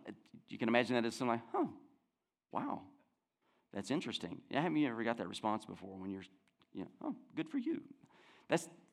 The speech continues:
sort of the feel here. They're wondering about it because this is big news and this is a big deal. Something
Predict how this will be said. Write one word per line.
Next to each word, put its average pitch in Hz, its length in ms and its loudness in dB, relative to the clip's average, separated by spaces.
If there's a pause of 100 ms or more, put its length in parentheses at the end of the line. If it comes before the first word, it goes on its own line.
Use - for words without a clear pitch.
(180)
sort 175 180 6
of 139 60 4
the 127 60 0
feel 185 240 0
here. 113 140 4
They're 123 120 8
wondering 143 440 6
about 110 140 8
it 139 60 4
because 165 160 0
this 202 180 0
is 156 120 0
big 147 240 8
news 165 280 6
and 127 120 6
this 139 120 2
is 147 120 2
a 147 40 4
big 123 260 4
deal. 190 180 4
Something 127 680 6